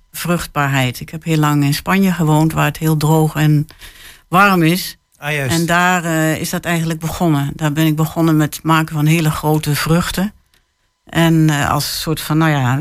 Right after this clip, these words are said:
Speaker 1: daar in Spanje d-, dacht ik echt van, jemine, eh, dat is gauw, eh, gebeurd. Als het echt doorgaat, dan heb,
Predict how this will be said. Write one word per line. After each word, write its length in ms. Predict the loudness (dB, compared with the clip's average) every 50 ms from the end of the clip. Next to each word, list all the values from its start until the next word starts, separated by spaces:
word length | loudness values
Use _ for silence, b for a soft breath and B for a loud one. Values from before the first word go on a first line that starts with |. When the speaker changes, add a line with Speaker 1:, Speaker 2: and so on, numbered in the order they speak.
| -2 0
Speaker 1:
daar 440 | 2 2 2 2 2 0 -2 -2 -4
in 160 | -4 -4 -6
Spanje 460 | -4 -4 -2 0 0 2 0 0 0
d-, 320 | 0 -2 -2 -4 -2 -2
dacht 220 | -2 -2 -2 -4 -6
ik 100 | -6 -4
echt 220 | -4 -4 -4 -4
van, 180 | -6 -4 -2 0
jemine, 680 | 0 2 2 2 4 4 4 4 2 2 0 0 0
eh, 120 | 0 0 0 0 0
dat 180 | 0 -2 -2 0
is 140 | -2 -2 -2
gauw, 440 | 0 0 2 2 2 2 2 2
eh, 360 | 2 2 2 4 4 4 2 2 2 0 -2
gebeurd. 500 | -6 -4 -2 2 2 2 2 2 0 -2 -8
Als 220 | -8 -8 -6 -6
het 160 | -6 -6 -6 -4
echt 180 | -4 -4 -4 -4
doorgaat, 460 | -2 0 2 2 2 0 -2 -2 -2
dan 180 | 0 0 2 2
heb, 160 | 2 2 0